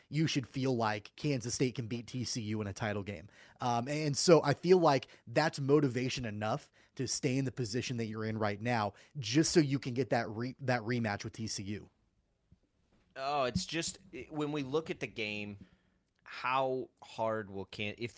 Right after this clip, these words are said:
Speaker 2: if Kansas State can throw the ball, and obviously they threw it really, really well in this game, but man, if they can just throw it at all, Deuce Vaughn's lethal,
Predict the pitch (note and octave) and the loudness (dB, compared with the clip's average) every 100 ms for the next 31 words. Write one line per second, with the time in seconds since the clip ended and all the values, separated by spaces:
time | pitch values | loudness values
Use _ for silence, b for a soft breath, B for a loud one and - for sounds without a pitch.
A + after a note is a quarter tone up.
0 | - C3 - G3 B3+ G#3 E3 - A#2 A2 | -6 -6 -4 -6 -4 -4 -4 -2 -2 -4
1 | - G2+ G2 G2+ G#2 G2 E2+ D#2+ F#2+ E3+ | -8 -10 -6 -4 -2 -4 -6 -6 -2 0
2 | D3+ C#3 A#2+ A#2 G2+ F#2+ - G#2+ - F#2+ | 0 0 -2 -4 -4 -6 -6 -6 -6 -6
3 | A2 A2 G#2+ F2 D#2+ G2+ G2+ F#2 E2 D#2+ | -4 -4 -4 -6 -6 -4 -2 -2 -2 0
4 | E2 D#2+ D#2 E2 D2 F2+ - G#2 G2+ G#2 | 0 0 -4 -8 -6 -6 -6 -8 -8 -8
5 | A2 _ _ _ _ _ _ - - D3+ | -14 _ _ _ _ _ _ -16 -14 -12
6 | D3 - F3 E3 A#2+ A2 - A#2 G#2+ F2+ | -12 -6 -6 -6 -8 -8 -6 -4 -4 -4
7 | D2 D#2 E2 F#2+ _ _ _ _ _ _ | -4 -4 -6 -8 _ _ _ _ _ _
8 | - _ - C3+ - G#2 F#2+ E2+ D2 E2+ | -20 _ -8 -6 -6 -6 -6 -8 -12 -12
9 | E2+ F#2 F2 | -10 -10 -10